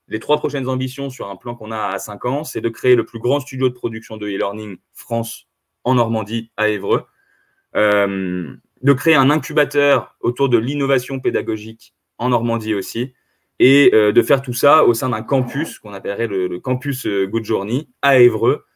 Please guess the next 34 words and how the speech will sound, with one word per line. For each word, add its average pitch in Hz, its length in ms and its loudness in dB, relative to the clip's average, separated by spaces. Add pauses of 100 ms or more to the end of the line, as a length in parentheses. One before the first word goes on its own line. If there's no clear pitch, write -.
(180)
et 110 40 -18
qui 123 140 -8
serait 117 160 -8
en 110 100 -6
fait 131 200 0
un 110 100 -2
écosystème 113 560 -4
quasiment 113 420 -2
autosuffisant 123 720 2
dans 107 100 0
lequel, 113 380 0
euh, 87 280 -4
on 95 100 -16
produirait 120 400 4
du 113 140 -4
contenu, 113 460 -6 (360)
euh, 90 480 -4
on 98 180 -10
produirait 123 380 4
des 110 80 2
formations 117 720 -2
et 110 100 -4
on 107 120 -4
incuberait 120 400 0
des 104 100 -4
boîtes 107 320 0
et 98 80 -14
des 98 140 -14
entrepreneurs 110 480 -10
qui - 140 -20
bossent 117 200 0
sur 104 160 -6
l'innovation 101 420 -10
pédagogique. 92 580 -8